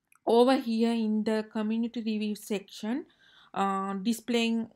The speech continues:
uh, all reviews that user have left for the book on this website. And if I go back to the search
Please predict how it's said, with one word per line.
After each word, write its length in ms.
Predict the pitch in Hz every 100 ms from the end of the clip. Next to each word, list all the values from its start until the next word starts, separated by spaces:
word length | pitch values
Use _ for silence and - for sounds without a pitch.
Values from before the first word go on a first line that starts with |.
| _ _ _ _ _ -
uh, 300 | 202 - 139 -
all 300 | 214 240 247
reviews 580 | 226 214 208 233 269 -
that 260 | 196 214 214
user 280 | 226 220 226
have 180 | 226
left 220 | 214 208 -
for 160 | - 220
the 160 | 202 202
book 260 | 214 233 _ -
on 240 | 208 202
this 460 | 208 196 - - -
website. 640 | 202 196 - 180 170 180 - - _ _ _
And 460 | - 190 196 196 190 - _ _ _ _ _ - _
if 200 | 220 -
I 120 | 220 196
go 200 | 214 202
back 400 | 202 202 208 -
to 120 | 240
the 140 | 233
search 680 | 226 - 196 196 226 262